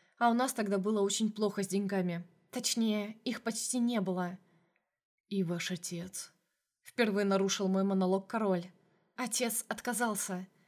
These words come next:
Более того, попросил Ротергейна не унижать нас подобными вещами. Но брат...» Я подняла взгляд и открыто посмотрела на Грегора.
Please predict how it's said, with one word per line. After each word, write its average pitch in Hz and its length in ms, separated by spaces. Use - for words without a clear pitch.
Более 240 380
того, 190 320
попросил 220 500
Ротергейна 220 560
не 208 140
унижать 220 460
нас 208 160
подобными 202 540
вещами. 190 640
Но 262 140
брат...» 302 420
Я 233 140
подняла 208 400
взгляд 214 420
и 214 40
открыто 214 400
посмотрела 202 560
на 202 120
Грегора. 185 520